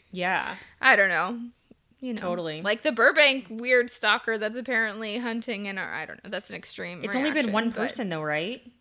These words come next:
Speaker 2: Yeah, yeah.
Speaker 1: Okay, which
Speaker 2: I
Speaker 1: is
Speaker 2: saw,
Speaker 1: terrible.
Speaker 2: yeah. No, it's terrible. We s-, we have some weird incident that was not weird, terrible incident that was reported in that sounds very Night Stalker-y, even though nobody
Speaker 1: Yeah.
Speaker 2: was, like, actually injured in the,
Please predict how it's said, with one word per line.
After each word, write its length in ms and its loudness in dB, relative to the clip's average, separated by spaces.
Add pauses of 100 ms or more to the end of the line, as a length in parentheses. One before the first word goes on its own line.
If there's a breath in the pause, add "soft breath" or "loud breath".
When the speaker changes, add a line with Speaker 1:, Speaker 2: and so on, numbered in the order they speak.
(480)
Speaker 2:
Yeah, 400 -2
yeah. 340 -8
Speaker 1:
Okay, 380 -6
which 160 -2
Speaker 2:
I 60 10
Speaker 1:
is 80 4
Speaker 2:
saw, 340 6
Speaker 1:
terrible. 180 0
Speaker 2:
yeah. 380 -2 (320 loud breath)
No, 180 0
it's 140 -4
terrible. 420 -6 (160)
We 120 -10
s-, 140 -14
we 140 -6
have 300 -2 (300)
some 340 -6
weird 340 -4
incident 400 -10
that 180 -6
was 280 -12
not 180 -6
weird, 220 -14
terrible 300 -2
incident 320 -8
that 80 -6
was 140 -10
reported 440 -8
in 320 -12 (460 soft breath)
that 160 0
sounds 340 4
very 300 0
Night 280 -8
Stalker-y, 540 0
even 220 -4
though 140 -8
nobody 360 -6
Speaker 1:
Yeah. 40 -10
Speaker 2:
was, 160 -10
like, 200 -4
actually 360 -6
injured 360 -6
in 160 -4
the, 240 -6